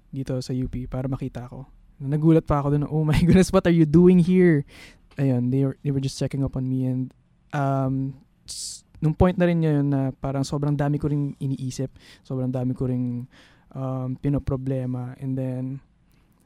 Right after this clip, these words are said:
dahil nga, parang namimiss ko na rin yung bahay ko, of course, kasi lagi akong wala doon.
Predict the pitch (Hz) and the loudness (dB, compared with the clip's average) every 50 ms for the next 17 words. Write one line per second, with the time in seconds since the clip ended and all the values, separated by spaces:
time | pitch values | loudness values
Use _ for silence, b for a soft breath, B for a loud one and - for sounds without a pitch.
0 | b b b b b b b _ _ _ _ _ _ _ _ _ - 143 139 135 | b b b b b b b _ _ _ _ _ _ _ _ _ -6 -4 -2 -2
1 | 139 139 139 139 135 127 - - 151 156 156 185 208 214 233 233 233 233 - - | -2 -2 -2 -2 -2 -4 -4 -4 -2 0 2 2 4 4 6 6 6 4 4 4
2 | 220 185 165 156 143 135 131 131 127 131 123 - 131 123 117 - 120 113 117 - | 4 4 4 4 2 2 2 2 0 -2 -2 -4 -4 -8 -8 -8 -12 -12 -12 -10
3 | - 135 - - 131 123 120 120 123 127 131 123 123 120 120 120 123 120 117 113 | -12 -10 -8 -6 -6 -6 -6 -8 -8 -8 -8 -6 -6 -6 -4 -4 -6 -6 -8 -10
4 | 120 - - - - | -12 -14 -14 -16 -18